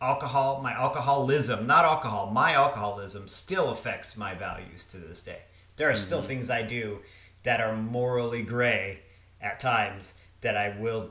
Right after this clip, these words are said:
Speaker 1: totally justify with that. That alcoholic voice will justify it. Be like, "Fuck it. You wanna steal those movies? Fuck 'em."
Speaker 2: <clears throat>
Speaker 1: Fuck 'em.
Speaker 2: Mm-hmm.
Speaker 1: They make millions of dollars anyway, Jerry. You don't work for New Line Cinema. What do you care? Why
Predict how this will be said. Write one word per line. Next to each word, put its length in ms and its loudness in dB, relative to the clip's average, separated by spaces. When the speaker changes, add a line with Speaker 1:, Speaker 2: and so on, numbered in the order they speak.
Speaker 1:
totally 400 0
justify 680 0
with 200 -6
that. 240 -2
That 140 4
alcoholic 500 4
voice 320 -6
will 80 -16
justify 480 -12
it. 160 -18
Be 100 -6
like, 160 -4
"Fuck 360 -4
it. 140 -10
You 100 -8
wanna 140 -2
steal 300 -2
those 200 -2
movies? 420 -8
Fuck 420 -10
'em." 760 0
Speaker 2:
<clears throat> 600 2
Speaker 1:
Fuck 100 6
'em. 80 6
Speaker 2:
Mm-hmm. 100 0
Speaker 1:
They 120 0
make 200 2
millions 300 0
of 80 -4
dollars 360 2
anyway, 320 -4
Jerry. 360 -8
You 120 -4
don't 140 0
work 160 -2
for 100 -8
New 200 -4
Line 220 -6
Cinema. 600 -4
What 100 -6
do 60 -8
you 120 -8
care? 380 -6
Why 100 -14